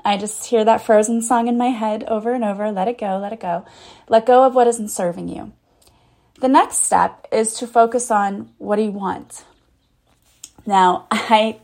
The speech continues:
think of The Notebook whenever I think of this, because I think of the scene where Ryan Gosling is just screaming at her, "What do you want?" Because most of us don't know. We think we know, but we've never actually sat down and asked ourselves that question, 'cause we don't even,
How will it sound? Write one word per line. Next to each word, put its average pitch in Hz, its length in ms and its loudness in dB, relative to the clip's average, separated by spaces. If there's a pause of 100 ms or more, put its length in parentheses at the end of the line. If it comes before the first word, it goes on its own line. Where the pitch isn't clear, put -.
think 233 220 0
of 196 260 -2
The - 80 -4
Notebook 185 560 -2
whenever 185 440 0
I 175 320 0
think 196 260 -10
of 175 120 -8
this, 175 300 -2
because 185 260 -10
I 185 100 -2
think 214 180 -4
of 202 80 -2
the 196 80 -6
scene 196 400 -6
where 175 280 0
Ryan 180 360 -2
Gosling 175 480 -6
is 170 140 -12
just 175 160 -10
screaming 185 340 -8
at 165 120 -4
her, 170 140 -4
"What 208 300 -2
do 220 100 -10
you 220 240 -6
want?" 247 360 0 (580)
Because 269 180 -4
most 247 300 4
of 302 100 -6
us 302 180 -4
don't 202 300 2
know. 196 320 -6 (880)
We 233 120 0
think 285 380 0
we 285 160 2
know, 277 420 4
but 240 120 4
we've 254 160 -2
never 330 180 2
actually 330 380 -2
sat 214 400 2
down 190 320 0
and 180 100 -6
asked 190 320 -4
ourselves 185 440 -6
that - 160 -4
question, 190 520 -6
'cause 202 220 -16
we 233 120 -2
don't 254 200 2
even, 233 520 -4